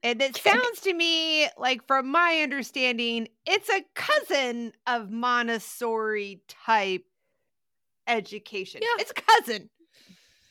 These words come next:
Speaker 1: Not,
Speaker 2: Yeah.
Speaker 1: not same household, but in the same neighborhood, roughly, maybe. I
Speaker 3: Mm-hmm.
Speaker 1: don't know.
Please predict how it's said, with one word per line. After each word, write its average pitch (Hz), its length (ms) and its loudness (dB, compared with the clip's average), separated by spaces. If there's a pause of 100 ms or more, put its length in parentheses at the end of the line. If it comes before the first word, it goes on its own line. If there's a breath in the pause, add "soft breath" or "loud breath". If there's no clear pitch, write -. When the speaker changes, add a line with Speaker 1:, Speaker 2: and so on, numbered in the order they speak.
(280 soft breath)
Speaker 1:
Not, 370 360 4 (200)
Speaker 2:
Yeah. 370 140 -4 (260)
Speaker 1:
not 392 260 6
same 494 380 4
household, 294 580 4
but 220 260 2 (220)
in 554 120 6
the 427 80 2
same 339 280 0
neighborhood, 180 680 -2
roughly, 170 360 -6
maybe. 113 440 -14
I 254 100 6
Speaker 3:
Mm-hmm. 214 80 4
Speaker 1:
don't 180 100 -8
know. - 220 -14